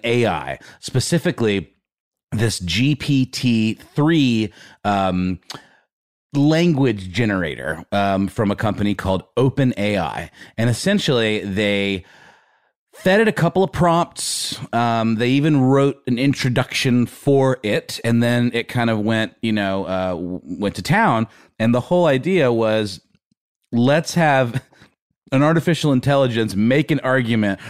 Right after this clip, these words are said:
for why you shouldn't worry, you as in humans, uh, flesh bags, shouldn't worry about A I,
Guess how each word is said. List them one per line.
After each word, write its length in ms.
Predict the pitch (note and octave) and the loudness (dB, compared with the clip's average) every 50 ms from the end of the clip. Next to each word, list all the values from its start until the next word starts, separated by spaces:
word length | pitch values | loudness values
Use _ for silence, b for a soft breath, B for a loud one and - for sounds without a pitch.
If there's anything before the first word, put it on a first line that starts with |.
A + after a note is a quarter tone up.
| B _ | B _
for 160 | - A2+ G#2+ | 0 0 2
why 480 | G#2+ G2+ G#2 A2+ B2 C3 C3+ C#3 C#3+ | 2 2 2 2 2 4 2 2 2
you 260 | D3 D3 C#3 C3 A2+ G2+ | 2 2 2 0 0 -2
shouldn't 480 | - - - D3+ D3 C#3 D#3 D3+ B2 | -2 -2 0 2 2 2 2 2 0
worry, 400 | G#2+ G2+ G2+ A2+ A#2+ A#2 A2 G#2 | 0 0 0 2 2 2 2 0
you 400 | G2 F#2+ A2+ C3 C#3 C#3 C3+ C3 | 0 2 2 4 4 4 4 2
as 220 | A2 A2+ A#2 G2 A2 | 2 0 -2 0 0
in 120 | A2+ G#2 | 0 0
humans, 760 | G2+ - - - D3+ C#3+ B2 A2+ F#2+ F2+ F2+ F#2+ F#2+ F#2 - B B B B A2+ G#2 B - | -2 -2 -2 0 2 2 2 2 2 0 0 -2 -4 -4 -8 B B B B -18 -18 B -4
uh, 240 | - G2 F#2 F#2+ F#2 | -2 0 0 0 -2
flesh 420 | F2 - - D3 C#3 C#3 C3 - | -4 -2 0 0 2 2 0 0
bags, 480 | - A2 G2 F#2 F2+ F2+ F2+ F#2 F2+ D2+ | 0 0 0 0 0 -2 -2 -4 -6 -6
shouldn't 440 | - - - F3+ F#3 F3+ F#3+ D#3+ B2 | -4 0 2 2 4 4 2 2 0
worry 420 | A#2+ C3 C#3+ C#3+ C3+ A#2+ A2+ G#2 | 0 2 2 2 2 2 0 0
about 580 | F#2+ G2+ G#2 F#2+ F2 G#2+ G#2 G#2 G2+ G2 - - - | -2 -2 -4 -2 -2 0 0 0 0 -2 -4 -4 -2
A 200 | G#2 A2 A2 G#2+ | 0 0 0 0
I, 440 | G2 G2+ G2+ G2 F#2 F#2 F2+ F2+ | 0 0 -2 -2 -2 -2 -4 -4